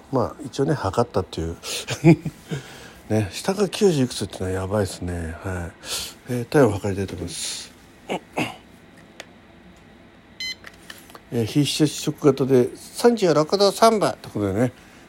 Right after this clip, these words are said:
はい。睡眠時間はね、うん、昨日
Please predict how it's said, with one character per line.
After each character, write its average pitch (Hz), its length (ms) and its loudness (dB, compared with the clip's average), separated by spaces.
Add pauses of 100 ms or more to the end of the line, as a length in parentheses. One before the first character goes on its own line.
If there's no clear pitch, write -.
は 123 100 2
い。 120 80 -2 (720)
睡 220 260 0
眠 233 220 6
時 214 100 0
間 196 160 10
は 123 120 8
ね、 110 200 0 (540)
う 156 280 6
ん、 - 20 -2
昨 151 240 -4
日 - 20 2